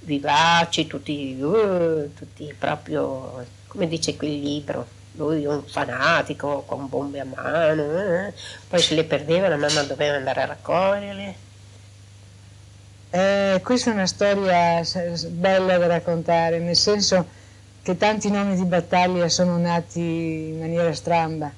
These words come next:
Speaker 2: Tanti son-, venivano dati dagli uomini,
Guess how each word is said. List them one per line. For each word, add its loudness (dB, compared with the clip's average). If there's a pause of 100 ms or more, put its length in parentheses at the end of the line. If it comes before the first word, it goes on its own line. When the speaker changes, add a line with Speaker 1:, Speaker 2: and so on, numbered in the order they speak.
(1400)
Speaker 2:
Tanti 2
son-, 0
venivano 2
dati 0
dagli 2
uomini, 0